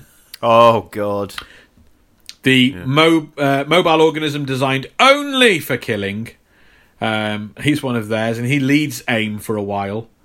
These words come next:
Speaker 2: <laughs> "Many times like this!" <laughs> And they also created something, it's an, okay, let's see if you can, you might, so it's an android,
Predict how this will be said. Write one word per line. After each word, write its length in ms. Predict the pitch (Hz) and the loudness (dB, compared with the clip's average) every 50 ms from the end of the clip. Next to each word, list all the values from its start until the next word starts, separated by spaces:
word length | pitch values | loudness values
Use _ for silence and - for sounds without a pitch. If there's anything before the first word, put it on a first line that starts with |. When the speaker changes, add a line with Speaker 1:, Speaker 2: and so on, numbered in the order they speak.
| _ _ _ | _ _ _
Speaker 2:
<laughs> 320 | _ _ - - - - | _ _ -16 -12 -12 -4
"Many 300 | - 156 180 180 175 170 | 0 0 2 2 0 -2
times 380 | 143 - 240 254 202 165 - - | 0 0 2 2 2 0 -2 0
like 380 | 202 208 185 165 151 147 147 - | 2 2 4 4 2 0 0 2
this!" 920 | 294 311 294 269 247 220 196 180 156 139 127 117 110 - - - - - 127 117 107 - - - - 156 - - - | 4 4 4 4 2 0 -2 -2 -2 -2 -2 -2 -2 -4 -6 -12 -8 -6 -4 -4 -4 -6 -8 -6 -6 -6 -6 -2 0
<laughs> 680 | 143 131 127 - - 143 131 - - 139 123 110 117 _ _ _ - - 196 208 - - - - - | 0 0 0 -2 -6 -6 -6 -6 -8 -10 -10 -12 -12 _ _ _ -20 -16 -16 -16 -16 -18 -20 -6 -4
And 120 | 151 170 185 | -2 0 0
they 60 | 214 | 2
also 320 | 262 277 - 262 226 226 208 | 0 2 2 2 2 2 2
created 380 | - 208 208 185 170 170 147 - | 0 0 0 0 -2 -6 -4 -4
something, 440 | 196 185 165 - 185 170 165 - - - _ - _ _ _ _ _ _ _ _ _ _ - - | -4 -4 -2 -2 -2 -2 -2 -6 -16 -20 _ -20 _ _ _ _ _ _ _ _ _ _ -8 -6
it's 120 | 156 151 | -4 -4
an, 100 | 190 190 - _ _ _ _ _ - | -4 -4 -6 _ _ _ _ _ -6
okay, 420 | 190 165 - 151 123 117 120 123 _ | -6 -2 0 0 0 0 -2 -6 _
let's 140 | 147 151 - | -12 -10 -6
see 80 | - 220 | -6 -4
if 60 | 190 | -4
you 100 | 202 165 | -6 -6
can, 240 | 170 175 151 147 - _ _ _ _ _ _ _ _ _ _ _ _ _ _ - _ _ | -6 -8 -10 -10 -12 _ _ _ _ _ _ _ _ _ _ _ _ _ _ -20 _ _
you 140 | 143 147 143 | -8 -6 -4
might, 160 | 147 151 135 - _ - 131 - - - - _ | -4 -6 -8 -10 _ -18 -18 -18 -18 -20 -20 _
so 180 | - - 180 | -2 0 0
it's 120 | 180 165 - | 0 0 -2
an 80 | 202 | 0
android, 640 | 208 220 240 254 202 135 135 110 98 101 127 - - | 0 0 0 -2 -2 0 0 0 0 -2 -6 -8 -10